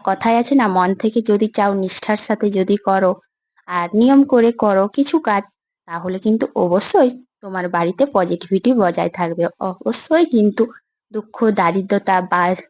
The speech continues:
কলহ এগুলো থাকবে না। হ্যাঁ, হয়তো তুমি কম রোজগার করতে পারো বা তোমার বাড়িতে কম অর্থ থাকতে পারে বা কম, সব জিনিসেই কম থাকতে পারে, কিন্তু দেখবে সুখ শান্তি সেই কম জিনিসের ব্যাপারটা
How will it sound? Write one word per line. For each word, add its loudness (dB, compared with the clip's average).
কলহ -2
এগুলো 0
থাকবে -4
না। -10
হ্যাঁ, -8
হয়তো 0
তুমি 4
কম 2
রোজগার 0
করতে -2
পারো 0
বা 0
তোমার -2
বাড়িতে -2
কম 0
অর্থ -2
থাকতে -6
পারে -6
বা -2
কম, 2
সব 2
জিনিসেই 4
কম 2
থাকতে -6
পারে, -4
কিন্তু 4
দেখবে 4
সুখ 2
শান্তি 0
সেই 2
কম 4
জিনিসের 2
ব্যাপারটা -2